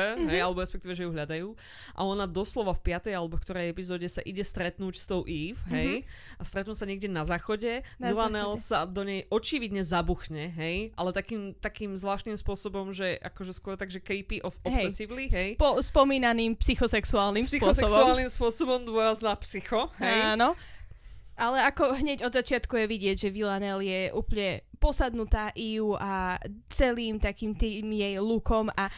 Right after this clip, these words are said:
Speaker 1: hrá
Speaker 2: Áno,
Speaker 1: sa s
Speaker 2: že,
Speaker 1: ňou.
Speaker 2: že sa jej páči, páčia tie jej vlnité dlhé čierne kadiere a
Speaker 1: Mhm.
Speaker 2: tak, hej, a potom akože vyhľadáva také ženy, ktoré majú podobné vlasy a je taká, že budem ti hovoriť Eve dobe, hej.
Speaker 1: Áno.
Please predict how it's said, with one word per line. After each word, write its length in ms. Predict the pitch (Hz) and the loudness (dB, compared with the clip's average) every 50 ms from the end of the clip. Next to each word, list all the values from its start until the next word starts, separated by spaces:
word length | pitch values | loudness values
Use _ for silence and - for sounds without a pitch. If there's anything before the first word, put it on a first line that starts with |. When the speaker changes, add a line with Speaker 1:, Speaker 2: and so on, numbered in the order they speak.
| - - | -12 -4
Speaker 1:
hrá 260 | - - - 247 254 262 | 0 4 4 6 6 6
Speaker 2:
Áno, 80 | 247 | 6
Speaker 1:
sa 80 | 233 226 | 4 4
s 80 | 214 | 4
Speaker 2:
že, 80 | 196 233 | 2 2
Speaker 1:
ňou. 320 | 240 240 233 233 233 226 | 2 2 4 4 4 4
Speaker 2:
že 160 | 226 214 208 - | 4 4 2 2
sa 80 | 233 | 0
jej 80 | 214 202 | 0 -2
páči, 340 | - 214 202 202 - - 214 190 | -2 -4 -4 -6 -8 -10 -12 -12
páčia 380 | - - - 202 190 - 214 196 | -12 -10 -10 -8 -8 -8 -8 -8
tie 160 | - - 202 | -8 -6 -6
jej 220 | 190 185 185 185 185 180 | -4 -4 -2 -4 -4 -6
vlnité 420 | 175 175 196 196 196 196 196 202 190 | -6 -6 -6 -4 -6 -6 -4 -6 -4
dlhé 260 | 180 185 180 180 185 | -4 -4 -4 -4 -6
čierne 320 | 180 - - 185 190 185 180 | -6 -6 -6 -6 -6 -6 -8
kadiere 420 | - 185 170 165 180 - 226 190 190 | -8 -6 -4 -2 -2 0 0 2 2
a 100 | 180 175 | 2 2
Speaker 1:
Mhm. 80 | 170 160 | 0 0
Speaker 2:
tak, 260 | 160 185 185 196 202 196 | -2 -2 -2 -2 -2 -4
hej, 260 | 190 180 175 180 190 | -4 -4 -4 -4 -4
a 80 | 190 160 | -6 0
potom 240 | 156 - - - 190 | 0 0 0 0 -4
akože 300 | 185 180 - 196 185 175 | -8 -8 -8 -8 -6 -4
vyhľadáva 400 | 185 190 190 190 185 185 175 175 | -4 -2 -2 0 0 0 -2 -2
také 240 | 175 190 180 - 190 | -2 -4 -4 -4 -4
ženy, 160 | 170 180 180 | -4 -4 -6
ktoré 200 | 180 - - 185 | -6 -6 -6 -6
majú 180 | 175 180 180 175 | -6 -6 -6 -6
podobné 320 | - 190 185 196 190 185 | -4 -4 -4 -4 -4 -4
vlasy 480 | 175 165 175 175 180 - - 220 220 - - - - - - - | -4 -2 -2 -4 -4 -4 -8 -10 -10 -10 -14 -18 -18 -18 -18 -10
a 100 | - 180 | -4 -4
je 100 | 180 185 | -4 -2
taká, 220 | - 196 190 202 | -2 -4 -4 -4
že 160 | 190 170 185 - | -4 -4 -4 -2
budem 240 | 170 180 190 196 | 0 2 2 2
ti 140 | 185 - - | 0 -2 -2
hovoriť 340 | 175 180 165 180 175 - - | -2 -2 0 0 -2 -2 -4
Eve 240 | 190 196 185 175 190 | -2 -2 -2 0 2
dobe, 320 | 185 180 170 185 214 226 240 | 2 2 4 6 4 4 6
hej. 300 | 202 330 320 330 427 427 | 6 8 8 10 8 8
Speaker 1:
Áno. 160 | 427 403 | 6 2